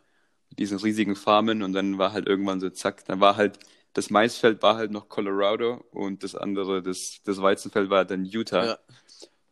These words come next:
Speaker 1: Ohne zu wissen, ob die beiden überhaupt in der Nähe sind.
Speaker 2: <laughs>
Speaker 1: Also, wird jetzt einfach zwei genannt. Ich hätte auch Alabama und, äh, weiß nicht,
Speaker 2: O-,
Speaker 1: South Dakota nennen
Speaker 2: Oklahoma.
Speaker 1: können. Oklahoma ist,
Speaker 2: <clears throat>
Speaker 1: Oklahoma?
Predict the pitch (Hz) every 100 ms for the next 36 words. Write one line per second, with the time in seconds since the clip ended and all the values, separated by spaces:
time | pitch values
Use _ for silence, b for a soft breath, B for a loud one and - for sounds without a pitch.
0 | _ - 107 98 92 - 101 - 98 -
1 | - 101 95 95 95 - _ _ - 123
2 | 101 95 101 98 113 123 139 110 208 -
3 | 254 - 330 - - - - - - B
4 | B B - - 92 101 104 - 107 104
5 | 104 107 123 - _ _ _ _ _ _
6 | - - 92 - 101 98 92 98 104 98
7 | - 87 82 - - 87 87 87 85 87
8 | 87 87 - 92 - 117 110 107 110 113
9 | 135 120 107 98 _ B B B B B
10 | B B B B 90 - 95 95 101 107
11 | 104 - 139 - - - - 82 104 165